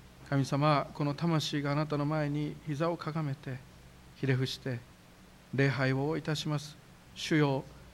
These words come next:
あなたを心から賛美、感謝、礼拝いたします。主よ、この私たちが捧げる礼拝を豊かにあなたがお喜びくださり、お受け取りくださることとさらに願うことです。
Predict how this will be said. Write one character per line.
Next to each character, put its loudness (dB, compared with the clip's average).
あ 0
な 6
た -2
を -2
心 2
か 2
ら 2
賛 -2
美、 -4
感 4
謝、 -2
礼 4
拝 2
い -2
た -2
し -6
ま -2
す。 -16
主 -4
よ、 2
こ -2
の 4
私 0
た 0
ち -4
が -2
捧 -2
げ 2
る -2
礼 0
拝 -6
を -8
豊 -18
か -2
に 4
あ 4
な 4
た 0
が 2
お 4
喜 0
び 0
く -6
だ 0
さ -2
り、 -2
お 2
受 2
け 0
取 2
り -4
く -2
だ 2
さ -4
る -2
こ -6
と -6
と -2
さ -6
ら -2
に 0
願 0
う -2
こ -12
と -8
で -6
す。 -10